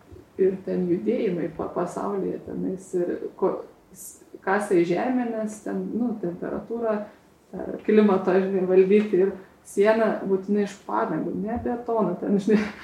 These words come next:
architektų erora, žinai. <laughs> Sakau, reikia bunkerį gi įkasti į žemę. Nu, ne, ne, ten padangos kaž-, ar kažkas ten šiurtai ten.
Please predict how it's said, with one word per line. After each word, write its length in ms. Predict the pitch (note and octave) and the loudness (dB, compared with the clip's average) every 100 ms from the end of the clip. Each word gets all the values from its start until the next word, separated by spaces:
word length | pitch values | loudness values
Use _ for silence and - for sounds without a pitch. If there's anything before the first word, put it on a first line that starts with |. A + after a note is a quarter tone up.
| - | -2
architektų 600 | G#3 G#3 G#3+ B3 A#3 G3 | 4 6 6 4 6 6
erora, 400 | A3+ C4+ A3 F#3 | 6 4 6 4
žinai. 440 | G#3+ B3 A#3 C#4 - | 6 8 10 10 8
<laughs> 20 | - G#3 - - - - | 6 -4 -8 -12 -16 -12
Sakau, 320 | - G#3 A3 | -4 0 2
reikia 380 | G#3+ F#3+ G#3 G#3 | 6 8 8 8
bunkerį 480 | F#3+ B3+ D#4 C4+ G#3+ | 6 8 8 8 6
gi 140 | F#3 E3+ | 6 2
įkasti 500 | - F#3+ - - F3+ | 2 2 0 2 2
į 280 | E3+ F#3 F#3 | 4 4 2
žemę. 400 | F#3+ G3+ F3+ F3+ | 0 -2 -2 -2
Nu, 240 | F#3+ G#3+ | -2 0
ne, 160 | A#3 C#4+ | 4 6
ne, 140 | E4 B3+ | 6 4
ten 200 | G3 G#3+ | 2 -2
padangos 640 | D#4+ E4 G#3 G3 F#3+ G3 | 2 4 4 2 0 -2
kaž-, 220 | - G#3 - | -4 -8 -6
ar 180 | G#3+ G#3+ | -6 -4
kažkas 460 | A#3 A3+ - C4+ - | -4 -4 -2 -2 0
ten 160 | G3 | -2
šiurtai 460 | G3 A#3 A3+ - A#3+ | -4 -6 -6 -4 -4
ten. 260 | - F#3+ | -4 -4